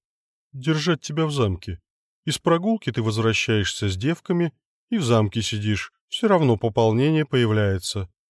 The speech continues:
Я только чертыхнулся под смешки своих подруг. Всё-таки повезло мне с ними.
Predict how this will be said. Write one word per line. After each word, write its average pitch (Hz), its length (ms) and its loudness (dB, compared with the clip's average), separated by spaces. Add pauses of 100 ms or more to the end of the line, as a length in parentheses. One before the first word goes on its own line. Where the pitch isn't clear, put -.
(260)
Я 110 320 2
только 123 380 0
чертыхнулся 139 800 -4
под 113 200 -2
смешки - 420 -4
своих 107 340 -2
подруг. 101 480 -4 (300)
Всё-таки 151 400 -6 (200)
повезло 165 360 -2
мне 107 160 2
с - 120 -4
ними. 98 300 -4